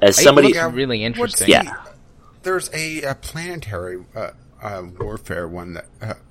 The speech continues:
Speaker 3: uh, a turn-based fighting game that i-, is somewhat similar, and I'm blanking on the name of it now.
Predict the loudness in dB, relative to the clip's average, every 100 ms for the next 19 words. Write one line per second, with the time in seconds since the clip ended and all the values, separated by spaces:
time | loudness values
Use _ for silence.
0 | -14 -12 -10 -14 -20 -20 -20 -12 -10 -6
1 | -4 -4 -4 -8 -8 -12 -16 -20 -20 _
2 | -20 -12 -12 -10 -14 -14 -14 -16 -18 -20
3 | -20 -20 -20 -20 -20 -20 -20 -10 -8 -6
4 | 0 0 0 -2 -4 -6 -8 -8 -8 -12
5 | -14 -14 -10 -10 -10 -10 -8 -6 -8 -8
6 | -8 -10 -8 -10 -12 -14 -12 -12